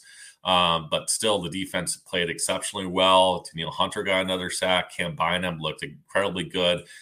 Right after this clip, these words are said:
That looks, that's starting to look like a really good, uh, nice young piece for the Vikings, uh, for the future, uh, at the safety position where,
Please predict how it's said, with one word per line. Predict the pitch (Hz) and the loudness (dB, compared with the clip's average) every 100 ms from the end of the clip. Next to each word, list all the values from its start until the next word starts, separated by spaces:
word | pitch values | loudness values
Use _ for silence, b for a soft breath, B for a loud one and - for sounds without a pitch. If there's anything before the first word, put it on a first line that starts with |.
| B - | B -8
That | 85 | -4
looks, | 95 - - - | -4 -4 -8 -8
that's | 90 - | -6 -2
starting | 104 95 | -2 -2
to | 90 | -2
look | 90 90 | -2 -2
like | 85 | -4
a | 85 | -4
really | 85 87 | -2 -2
good, | 92 85 76 - _ 82 | 0 -2 -2 -10 _ -2
uh, | 78 80 87 | 0 0 2
nice | 90 90 - | 2 2 0
young | 87 92 | -2 -2
piece | - 95 90 - | -6 -4 -4 -4
for | 95 | -4
the | 76 | -2
Vikings, | 85 90 90 87 85 - B B B - | 0 0 -2 -4 -4 -4 B B B 0
uh, | 92 85 | 2 2
for | - | 0
the | 92 | -4
future, | 85 101 92 92 87 85 - | -4 -6 -6 -4 -4 -6 -2
uh, | 82 78 | -2 0
at | 90 | -4
the | - | -2
safety | - 92 82 | 0 0 0
position | 73 80 90 85 87 87 | -8 -4 -2 -2 -4 -4
where, | 80 80 80 | -2 -4 -6